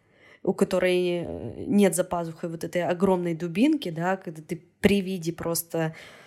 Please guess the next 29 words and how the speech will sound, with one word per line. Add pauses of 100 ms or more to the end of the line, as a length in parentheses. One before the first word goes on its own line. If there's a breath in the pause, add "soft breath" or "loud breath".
(320 loud breath)
м,
э,
вот
этой
черной
космической
каски
и
этой
дубинки,
у
тебя
аж
кровь
стынет
в
жилах. (1300 loud breath)
И, (240)
и
настолько
я
вот
словила
себя
на
очень
необычных
ощущениях, (220)
что,